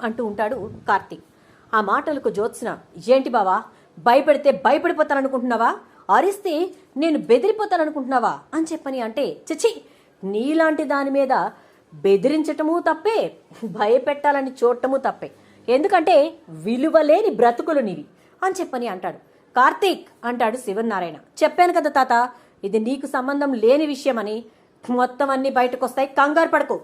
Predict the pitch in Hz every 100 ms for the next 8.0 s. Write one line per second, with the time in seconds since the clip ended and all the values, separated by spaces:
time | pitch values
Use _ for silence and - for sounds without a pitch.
0 | - _ _ _ - 277 320 381 359 330
1 | 311 311 311 247 160 - _ - 285 277
2 | - 233 196 185 175 160 _ _ _ -
3 | 269 - 320 - 220 269 254 247 262 269
4 | 254 233 220 214 208 - 214 165 254 254
5 | 254 - 196 185 185 220 - - - -
6 | - 214 233 262 240 208 214 254 196 185
7 | 185 - 240 247 220 190 214 170 175 170